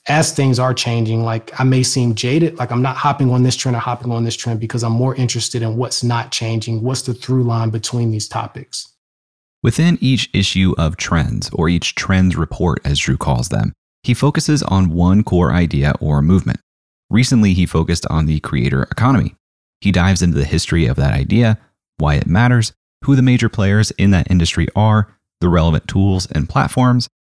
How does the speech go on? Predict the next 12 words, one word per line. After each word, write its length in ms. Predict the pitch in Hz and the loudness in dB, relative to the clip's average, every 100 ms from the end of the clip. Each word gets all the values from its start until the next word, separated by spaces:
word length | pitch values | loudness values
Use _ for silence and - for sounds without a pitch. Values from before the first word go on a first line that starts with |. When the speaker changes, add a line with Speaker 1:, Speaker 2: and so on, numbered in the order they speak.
| - | -2
Speaker 2:
predictions, 640 | 139 151 - 143 139 - - _ - | 0 0 2 2 2 0 -10 _ -4
opportunities, 680 | 117 123 101 95 95 90 - _ - | 0 0 2 2 2 0 -4 _ -6
risks, 520 | 92 110 - - - _ _ _ - | 0 2 0 -6 -12 _ _ _ -6
key 200 | 156 151 | 0 2
lessons, 480 | 113 104 101 95 - _ _ - | 2 2 2 2 -2 _ _ -4
and 120 | - | 0
even 220 | 165 165 | 2 2
some 180 | 165 151 | 2 2
of 60 | 135 | 4
the 80 | 123 | 2
opposing 480 | - 113 117 104 | 2 2 4 4
viewpoints 560 | 85 78 78 76 69 | 2 0 0 0 0